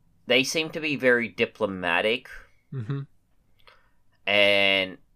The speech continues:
Speaker 1: trying not to get into wars, but at the same time, they, it's like this other side's a bit more aggressive,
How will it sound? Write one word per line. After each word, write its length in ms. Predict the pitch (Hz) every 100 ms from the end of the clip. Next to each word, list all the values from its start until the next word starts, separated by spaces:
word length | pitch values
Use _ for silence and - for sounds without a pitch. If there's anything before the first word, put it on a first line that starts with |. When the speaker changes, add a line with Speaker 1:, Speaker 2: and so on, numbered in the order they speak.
| _
Speaker 1:
trying 640 | - 113 104 101 101 95
not 300 | 92 92 -
to 120 | -
get 200 | 147 156
into 240 | 156 156 160
wars, 480 | 147 147 156 165 -
but 280 | 131 110 - - _ -
at 180 | 113 -
the 40 |
same 380 | - 127 110 107
time, 380 | - 95 110 107
they, 280 | 95 95 -
it's 500 | 101 - - - -
like 340 | 104 95 -
this 200 | 110 107 -
other 200 | 107 127
side's 400 | 135 127 104 - -
a 40 |
bit 260 | - 110 -
more 240 | 104 101
aggressive, 600 | 90 98 87 - 123 117